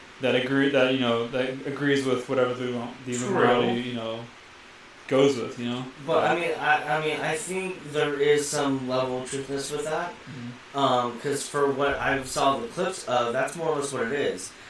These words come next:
Speaker 2: It's like, like the Grammys and all the, like, the, the entertainment business, and they're doing the Grammy parties that,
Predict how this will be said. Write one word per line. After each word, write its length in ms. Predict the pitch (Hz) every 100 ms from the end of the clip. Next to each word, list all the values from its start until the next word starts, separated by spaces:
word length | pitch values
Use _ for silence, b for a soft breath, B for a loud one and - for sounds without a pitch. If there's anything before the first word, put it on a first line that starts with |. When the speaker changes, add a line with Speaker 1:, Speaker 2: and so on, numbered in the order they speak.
| B
Speaker 2:
It's 220 | 131 127
like, 240 | 135 123 - -
like 200 | 120 113
the 80 | 101
Grammys 720 | 131 151 160 143 127 123 120
and 100 | 120
all 220 | 123 131
the, 80 | 123
like, 240 | 120 117 110
the, 140 | 120 - - 123 123
the 140 | 123
entertainment 520 | 135 139 151 156 -
business, 320 | 135 127 123 120
and 160 | 120
they're 100 | 123
doing 220 | 135 135
the 220 | 123 113 110 B B -
Grammy 380 | 131 156 165 147
parties 360 | 139 127 120
that, 180 | 120 -